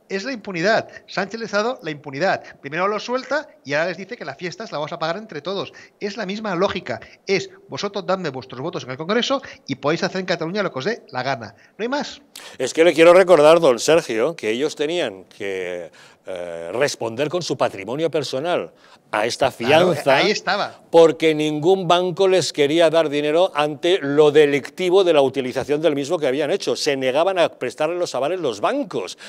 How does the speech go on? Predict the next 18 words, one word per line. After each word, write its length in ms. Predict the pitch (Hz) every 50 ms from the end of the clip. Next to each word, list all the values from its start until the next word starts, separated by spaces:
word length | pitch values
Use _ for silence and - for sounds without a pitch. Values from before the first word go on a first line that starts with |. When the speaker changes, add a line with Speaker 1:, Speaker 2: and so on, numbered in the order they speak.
| - -
Speaker 2:
por 120 | 120 110
mucha 200 | 117 143 - 180
presión 260 | 160 156 127 - 156 170
que 80 | 165 190
hicieron 260 | 131 160 165 190 214
los 100 | 202 -
separatistas 640 | - 147 113 117 110 107 - 156 147 - 190 165 -
a 80 | 131 113
determinadas 600 | 113 117 101 123 113 110 113 120 131 147 156 151
entidades 460 | 170 151 131 131 139 143 135 147 151
financieras 560 | - 160 139 131 123 139 156 156 165 156 - - - - - - -
más 300 | 131 135 147 139 - 165
o 40 | 147
menos 240 | 151 147 131 123 -
próximas, 460 | - 151 143 - - 127 165 180 - -
y 100 | 170 135
se 200 | - - 123 104
negaron 380 | 104 104 120 165 170 147 113